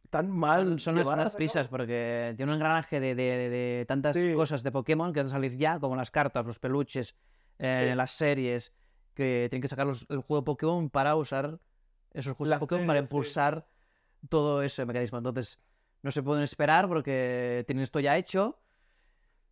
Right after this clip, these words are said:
Speaker 2: Y
Speaker 1: Claro.
Speaker 2: sacarlo ya y,
Speaker 1: Pero
Speaker 2: claro, no
Speaker 1: yo eso
Speaker 2: puede,
Speaker 1: te
Speaker 2: no
Speaker 1: lo
Speaker 2: puede
Speaker 1: puedo
Speaker 2: ser
Speaker 1: comprar
Speaker 2: dinero.
Speaker 1: si es una empresa pequeña. Pero si tú eres Game Freak, no puedes tener tres equipos.
Speaker 2: Han, han de parar.
Speaker 1: Tienes dinero. Da-, pon un equipo
Speaker 2: Sí.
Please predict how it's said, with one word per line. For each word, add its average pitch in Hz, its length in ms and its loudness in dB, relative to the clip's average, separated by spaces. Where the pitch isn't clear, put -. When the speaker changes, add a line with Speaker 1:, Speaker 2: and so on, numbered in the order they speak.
Speaker 2:
Y 170 60 -2
Speaker 1:
Claro. 269 140 4
Speaker 2:
sacarlo 151 220 -2
ya 214 380 4
y, 143 600 -2
Speaker 1:
Pero 214 160 4
Speaker 2:
claro, 135 240 -8
no 165 80 -8
Speaker 1:
yo 220 80 0
eso 220 80 -6
Speaker 2:
puede, 285 100 -4
Speaker 1:
te 294 60 0
Speaker 2:
no 262 40 2
Speaker 1:
lo 240 60 6
Speaker 2:
puede 160 60 2
Speaker 1:
puedo 254 160 4
Speaker 2:
ser 262 80 -4
Speaker 1:
comprar 208 340 6
Speaker 2:
dinero. - 40 -4
Speaker 1:
si 247 80 0
es 202 140 -4
una 196 100 0
empresa 165 320 -2
pequeña. 131 460 -6
Pero 139 140 -4
si 127 160 -12
tú 139 100 -4
eres 190 180 4
Game 190 200 4
Freak, 202 180 0
no 156 120 -2
puedes 190 220 2
tener 156 280 0
tres 135 260 -6
equipos. 143 480 -6
Speaker 2:
Han, 139 220 -4
han 135 100 -2
de 135 80 -2
parar. 113 320 -4
Speaker 1:
Tienes 202 300 2
dinero. 143 500 0
Da-, 104 220 -12
pon 170 160 0
un 190 100 2
equipo 220 500 2
Speaker 2:
Sí. 117 120 -10